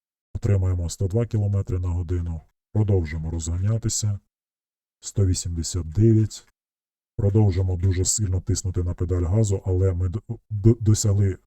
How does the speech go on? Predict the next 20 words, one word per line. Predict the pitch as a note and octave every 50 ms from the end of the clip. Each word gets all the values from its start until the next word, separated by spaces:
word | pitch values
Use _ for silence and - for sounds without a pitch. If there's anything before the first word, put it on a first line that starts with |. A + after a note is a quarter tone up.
| _ _
нашої | G2 G2 G2 F#2 - - - F2+ F2 E2+ E2 E2 - _ _ _ _ _ _
максимальної | F#2+ F#2 F#2 - - G#2 F#2+ F#2 F2+ F2 E2+ E2+
швидкості, | - - - A2+ A#2+ A2+ - F#2 - - -
і | - A2+ G2 E2+
скільки | - - - A2 G2 F#2+ - F#2+
б | E2+ E2+
ми | F#2 F#2+ F#2+ F2+ E2 D2+
не | F2+ F2+ F#2 F#2 F2+ E2+ D#2+ - _ _ _ _ _ _ _ _ _ _ _ _ _ _ _ _ _ _ _ _ _ _ _ _ _ _ _
продовжували | - A2 G#2+ F#2+ G2 F#2 F2 D#2+ E2 F2 E2 E2 E2 D#2+
тиснути | - F#2+ F2 - - E2 - F2
на | E2 E2
педаль | - - E2 E2+ E2
газу, | E2 E2 F#2+ G2+ F#2+ F2+
це | D#2+ - - F2
буде | D#2+ F2+ F2 F2 E2+
двісті | F2+ F2 F#2 G2 F#2 - G2
двадцять | D#2+ D#2+ F2 E2+ - - - -
кілометрів | - - D#2+ E2 E2 E2 D#2+ - E2+ D#2+
на | E2 D#2+
годину. | D#2+ F2 E2+ E2 D2+ C#2+ D2